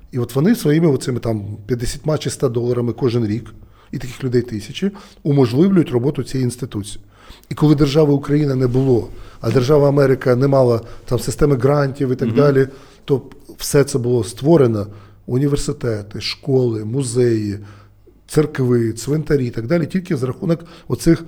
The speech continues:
Speaker 1: одноцентових, однодоларових
Speaker 2: Мгм.
Speaker 1: чи стодоларових
Speaker 2: Інвестицій.
Speaker 1: інвестицій.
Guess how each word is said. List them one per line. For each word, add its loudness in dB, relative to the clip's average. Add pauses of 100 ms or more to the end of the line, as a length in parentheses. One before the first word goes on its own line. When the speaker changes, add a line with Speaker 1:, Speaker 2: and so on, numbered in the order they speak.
(340)
Speaker 1:
одноцентових, 2
однодоларових 4
Speaker 2:
Мгм. -2
Speaker 1:
чи 2
стодоларових 4 (640)
Speaker 2:
Інвестицій. -2
Speaker 1:
інвестицій. 0